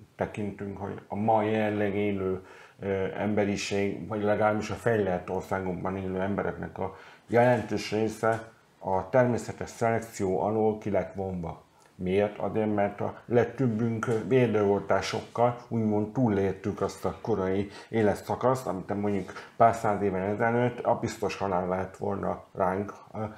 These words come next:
védőoltások hiányában. És pont most a koronavírus,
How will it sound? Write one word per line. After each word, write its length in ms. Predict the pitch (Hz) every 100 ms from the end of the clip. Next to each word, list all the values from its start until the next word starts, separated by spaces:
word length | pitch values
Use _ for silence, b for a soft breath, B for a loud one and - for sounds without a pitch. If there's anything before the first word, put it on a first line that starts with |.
| B B
védőoltások 840 | 110 110 101 101 92 95 87 92
hiányában. 500 | - 98 92 92 92
És 80 | 95
pont 300 | - 139 117
most 200 | 107 107
a 60 | 98
koronavírus, 880 | 104 104 101 98 98 95 95 -